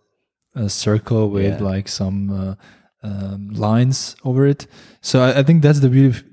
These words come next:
Speaker 1: be-, really beautiful part about it, is that you can start having conversations. And what we saw also in the alumni community is that it brings out these discussions and, like,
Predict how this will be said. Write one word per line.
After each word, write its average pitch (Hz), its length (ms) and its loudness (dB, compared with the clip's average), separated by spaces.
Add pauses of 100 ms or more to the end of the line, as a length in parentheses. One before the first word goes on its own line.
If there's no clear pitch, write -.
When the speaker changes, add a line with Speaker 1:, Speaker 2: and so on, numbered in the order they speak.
Speaker 1:
be-, 120 160 -4 (120)
really 135 240 4
beautiful 117 360 2
part - 480 -2 (180)
about 120 300 4
it, 131 80 4
is 113 100 2
that 110 80 0
you 110 80 0
can 113 160 0
start 107 220 -2
having 110 180 0
conversations. 110 800 -4 (420)
And 113 120 2
what 117 160 2
we 123 80 4
saw 139 320 4 (100)
also 110 280 0
in 101 200 0
the 101 100 0
alumni 104 380 2
community 110 580 2
is 107 100 2
that 107 100 4
it 107 140 -2
brings 110 340 2
out 101 180 2
these 101 320 -2
discussions 120 840 -2
and, 104 120 -2
like, 98 220 -2